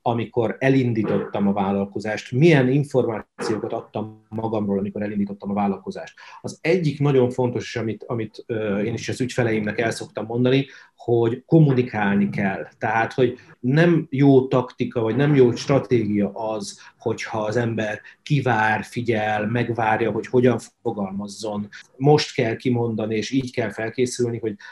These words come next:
hogy egy, kommunikálni kell. Mit is kommunikáljunk? Ö, először is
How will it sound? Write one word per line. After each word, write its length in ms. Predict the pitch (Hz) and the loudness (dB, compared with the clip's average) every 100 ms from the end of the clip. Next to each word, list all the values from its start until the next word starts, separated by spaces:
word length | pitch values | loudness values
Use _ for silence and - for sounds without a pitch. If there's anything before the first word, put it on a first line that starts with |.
| - | -12
hogy 120 | - 107 | -8 -2
egy, 300 | 131 123 - | 0 0 2
kommunikálni 800 | 147 131 113 104 107 101 98 | 4 4 0 -2 0 2 0
kell. 380 | 95 104 82 - _ - - - _ _ | -2 -4 -4 -8 _ -20 -20 -20 _ _
Mit 240 | 151 165 156 | 4 6 6
is 160 | - | 2
kommunikáljunk? 1120 | - 131 123 110 110 95 90 82 - - - _ - | 2 2 2 0 -2 -2 -2 -6 -10 -18 -20 _ -6
Ö, 80 | 110 107 98 | -4 -2 0
először 400 | 151 151 143 127 | 4 4 4 0
is 280 | 101 - | -2 -6